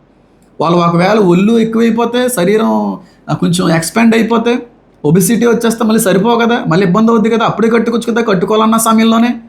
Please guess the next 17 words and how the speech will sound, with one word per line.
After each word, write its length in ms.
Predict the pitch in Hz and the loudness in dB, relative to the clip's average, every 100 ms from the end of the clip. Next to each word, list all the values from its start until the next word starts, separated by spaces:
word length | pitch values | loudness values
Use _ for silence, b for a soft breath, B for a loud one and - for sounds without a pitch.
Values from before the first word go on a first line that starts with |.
| b b b - | b b b -6
కాబట్టి 400 | 147 240 226 196 | -2 0 2 2
వాళ్ళందరూ 440 | 240 175 160 214 208 | 2 2 0 0 2
రెడీగా 320 | 175 214 277 | 2 2 2
ఉన్నారండి. 400 | 277 277 185 113 B B - | 0 0 -2 -4 B B -4
"మేము 220 | 175 170 | 0 2
ఎప్పుడన్నా 540 | 165 165 233 240 247 294 | 0 0 -2 0 0 0
కట్టేస్తాం 540 | 254 269 262 - 277 | 0 0 -2 0 0
యెరూషలేము 460 | 240 233 254 262 240 | 2 0 0 2 2
మూడో 260 | 247 262 | 2 2
దేవాలయం" 540 | 254 254 247 254 254 254 | 2 0 0 0 0 0
అనేటువంటి 280 | 247 240 | -2 -2
విశ్వాసంతో, 800 | 185 180 - 254 262 262 254 277 | -2 -2 -2 0 0 -2 -2 0
నమ్మకంతో 500 | 277 226 240 262 240 | 0 0 0 0 0
వాళ్ళు 160 | 269 254 | 0 0
ముందుకు 200 | 247 240 | 0 0
వెళ్ళిపోతా 420 | 262 240 277 294 | 0 0 0 0
ఉన్నారు. 260 | 294 240 | 0 0